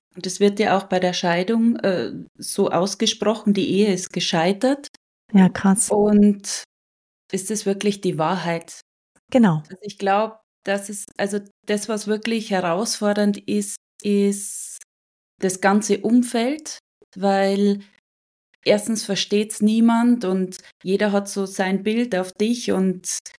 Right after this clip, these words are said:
Speaker 1: projiziert immer seine Themen und so und wirklich diese, diese totale Klarheit. Ich hab auch, und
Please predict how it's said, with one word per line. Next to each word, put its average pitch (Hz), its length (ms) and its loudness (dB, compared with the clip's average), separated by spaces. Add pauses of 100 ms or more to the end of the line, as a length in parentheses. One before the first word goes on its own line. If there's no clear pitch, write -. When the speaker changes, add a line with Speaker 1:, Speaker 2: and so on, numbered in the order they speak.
(140)
Speaker 1:
projiziert 208 720 2
immer 185 240 2
seine 196 420 0
Themen 226 480 2
und 220 160 -2
so 208 200 0
und 208 380 0 (260)
wirklich 208 360 0 (140)
diese, 208 560 4 (640)
diese 202 260 2
totale 214 500 0
Klarheit. 196 500 2
Ich 208 140 2
hab 240 100 4
auch, 220 180 2
und 208 240 0